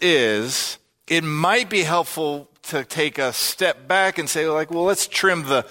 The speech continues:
not or un off the front and say, well, what is righteousness?"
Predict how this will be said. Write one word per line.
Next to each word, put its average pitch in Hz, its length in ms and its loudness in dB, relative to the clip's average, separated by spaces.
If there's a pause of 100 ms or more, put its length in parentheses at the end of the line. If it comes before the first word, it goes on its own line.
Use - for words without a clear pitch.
(260)
not 123 560 0
or 120 240 -2
un 135 380 0 (480)
off 156 320 2
the 143 80 -2
front 170 380 2
and 131 80 -2
say, 165 120 2
well, 165 220 2
what 220 160 4
is 196 240 2
righteousness?" - 1160 -2